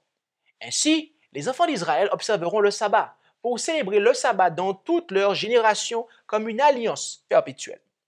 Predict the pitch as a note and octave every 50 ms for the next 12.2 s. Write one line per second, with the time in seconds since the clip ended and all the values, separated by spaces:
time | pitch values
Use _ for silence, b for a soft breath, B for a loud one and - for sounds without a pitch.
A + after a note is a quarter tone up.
0 | _ _ _ _ _ - - _ _ _ _ _ _ - D#3 - G#3 G#3 G3+ -
1 | - - E4 D#4 B3+ A#3 F#3 G3 F#3 - F#3+ E3 D#3 D#3 F3 A3 G#3+ A3+ A3+ -
2 | D#3 D3+ D3 D3 C#3+ D3 B2 B2+ F#3 G3 - G3+ F3 D#3+ F#3 E3+ D3+ - C#3+ A#2
3 | B2+ C#3 D3+ - - - - _ A3+ A3 G#3+ A3 G#3+ G3+ - G3 F3 - - D#3+
4 | - - _ _ _ _ _ _ _ _ _ _ _ _ _ _ _ _ _ _
5 | - G#3+ G3 G3+ A3+ B3+ - - _ _ _ B2+ D#3 G3+ C#4+ - - C4+ A3+ G#3
6 | G3+ G3+ - - G3 G#3+ G#3 - - - C3 C3 C#3+ - _ _ _ _ - D#4
7 | F4+ D#4+ - - A#3 D#3+ A#2 A#2+ C3 C3+ C3+ _ _ _ _ B2 C#3+ D3+ D3+ -
8 | - B3 C#4+ C4 D4 C4+ G#3+ D#3+ - - - A#2+ A2+ A2+ - - _ _ _ _
9 | _ _ _ _ _ _ _ _ _ C3 D3+ F3+ G#3+ - G3 F3+ E3+ - - -
10 | B3+ A3 F#3 C#3+ A#2+ B2+ B2+ B2+ C3 - _ _ _ _ _ - A#3+ C4 C#4+ C#4+
11 | C#4+ D4 - _ - B3 C#4 D4 C#4 - - - D#4+ D4 B3 - - - C#3+ C#3
12 | C3+ C3+ C#3+